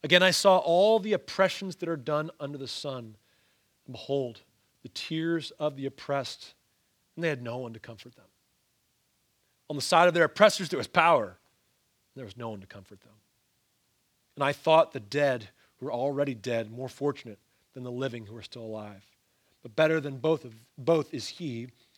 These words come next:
who has not yet been and has not seen the evil deeds that are done under the sun."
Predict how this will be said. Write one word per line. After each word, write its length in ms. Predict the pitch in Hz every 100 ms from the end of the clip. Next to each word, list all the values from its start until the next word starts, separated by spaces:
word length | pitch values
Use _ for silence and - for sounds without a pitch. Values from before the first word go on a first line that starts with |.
| _ _
who 100 | 156
has 160 | 131 113
not 300 | 143 151 143
yet 220 | 127 117
been 300 | 143 123 90 _ _ _ _
and 60 | 131
has 120 | 127
not 160 | 139 -
seen 300 | - 147 131
the 80 | -
evil 240 | 143 120
deeds 500 | 104 147 131 113 - - _ -
that 80 | 117
are 40 |
done 380 | 104 139 110 110 -
under 140 | 113
the 80 | 101
sun." 240 | - -